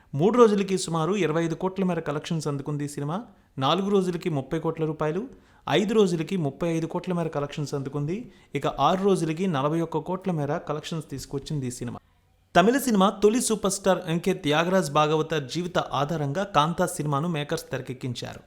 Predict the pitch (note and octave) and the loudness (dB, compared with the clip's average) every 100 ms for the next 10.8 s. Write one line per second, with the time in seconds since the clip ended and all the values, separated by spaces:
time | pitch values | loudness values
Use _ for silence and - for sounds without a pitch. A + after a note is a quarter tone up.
0 | _ _ _ - D3+ D#3+ F3 E3 G#3+ G#3 | _ _ _ -2 0 2 2 4 4 2
1 | D#3 - C#3+ D#3+ G3+ G3 G3 C3 - F3 | -2 0 0 2 2 2 0 -6 -2 0
2 | F#3 D#3+ D#3 D3 D3 C#3 - - - - | 0 0 -4 -2 -2 0 -2 -4 -8 -20
3 | _ C#3+ D3+ F3+ G3+ F#3+ D3+ D#3 D#3 D#3 | _ 0 2 4 2 2 2 2 2 0
4 | D3+ C#3+ C3+ D3+ D#3 G3 D#3+ D#3+ F3+ E3+ | 0 -2 0 0 0 0 -2 -2 -2 -2
5 | C3+ B2+ F3 F3+ D#3 C3+ C#3 D3+ D3+ C#3+ | -4 -4 -4 -4 -4 -4 -4 -2 -2 -2
6 | C3+ C3 - F3+ - - _ _ C#3 D3 | -2 -6 -4 -6 -6 -20 _ _ 0 2
7 | F3 F3+ D3+ E3 - B2+ D#3 D#3+ D3+ C#3+ | 2 0 0 -2 -4 -4 -2 -4 -4 -4
8 | B2 D3 C3 A2 - A2+ - _ _ _ | -6 -6 -6 -8 -10 -14 -14 _ _ _
9 | C3+ C#3 D3 F#3 F#3 E3 E3 F#3 F3 F3+ | -6 -2 0 -2 -2 -4 -2 -4 -2 -4
10 | F3 F3 D#3 D#3+ C#3+ - B2 | -4 -6 -4 -2 -4 -4 -10